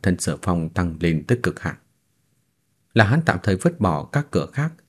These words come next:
mà tập trung toàn lực thúc đẩy cánh cửa kia dẫn tới. Nó liên quan đến lĩnh vực tốc độ. Thân thể của Sở Phong đều trống rỗng, giống như bị thời gian phân giải,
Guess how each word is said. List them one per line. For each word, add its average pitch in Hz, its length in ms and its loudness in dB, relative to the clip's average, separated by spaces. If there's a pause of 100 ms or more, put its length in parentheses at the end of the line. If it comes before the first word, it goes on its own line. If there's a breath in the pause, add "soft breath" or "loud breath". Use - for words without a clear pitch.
(280)
mà 123 60 2
tập 117 220 0
trung 156 200 4
toàn 87 200 0
lực - 180 0
thúc 180 200 0
đẩy 80 180 0
cánh 160 340 2
cửa 80 220 0
kia 123 200 4 (120)
dẫn 98 260 -2
tới. 117 160 2 (920)
Nó 131 120 6
liên 92 160 2
quan 90 320 0 (160)
đến 139 360 2
lĩnh 104 140 2
vực - 240 0
tốc 160 160 0
độ. - 200 -2 (960)
Thân 104 140 6
thể 98 120 4
của 90 180 2
Sở 85 280 0
Phong 95 280 2
đều 90 260 2
trống 117 200 0
rỗng, 135 240 0 (300)
giống 120 180 6
như 110 100 4
bị 87 240 4
thời 80 160 0
gian 90 200 -4
phân 90 260 2
giải, 80 240 -4